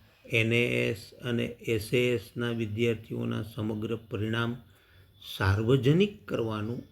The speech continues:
એન ઈ પી બે હજાર વીસમાં સૂચવવામાં આવ્યું છે? જવાબ એ, ટ્રિપલ એસ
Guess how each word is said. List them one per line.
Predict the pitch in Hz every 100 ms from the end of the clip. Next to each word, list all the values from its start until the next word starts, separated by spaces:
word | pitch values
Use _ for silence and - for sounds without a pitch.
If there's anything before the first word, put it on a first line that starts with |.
| -
એન | 120 135
ઈ |
પી | 156 -
બે | 160 120 113
હજાર | 113 107
વીસમાં | 101 104 - 123 123 143
સૂચવવામાં | - - - 107 98 101 110 -
આવ્યું | 120 104 101 101
છે? | - - - - - - - - -
જવાબ | 98 104 95 98 - -
એ, | 131 156 165 - _ _ _ _ _ _ _ -
ટ્રિપલ | 131 135 131 -
એસ | 120 107